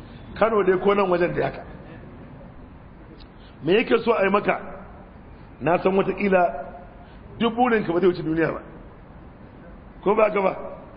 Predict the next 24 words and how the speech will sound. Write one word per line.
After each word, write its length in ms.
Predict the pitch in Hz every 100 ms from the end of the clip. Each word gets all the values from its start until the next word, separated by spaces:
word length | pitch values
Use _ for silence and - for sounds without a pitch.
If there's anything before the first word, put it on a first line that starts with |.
| - - -
Duk 140 | 240 -
tunanin 300 | 220 208 214
ma 100 | 226
lahira 380 | 226 196 226 202
baya 220 | 214 196
wurinka. 340 | 165 165 123 - - - - - - - - - - - - - - - - - - -
Ko 120 | 185
kun 140 | 208 202
san 140 | 226
me 60 | 202
wannan 200 | 190 202
bawan 160 | 202
Allah 140 | 196 202
ya 60 |
roƙa? 260 | 196 185 185 - - - - - - - - - - - - - - - - -
Cewa 460 | - 196 196 185 185
ya 80 | 190
yi, 260 | 196 185 185 - - - - - - - -
"Ya 160 | 143 196
Rasulallahi, 720 | 196 196 190 185 185 175 160 - - - - - -
ni 180 | 156 240
abin 220 | 254 208 214
da 60 |
nake 140 | 208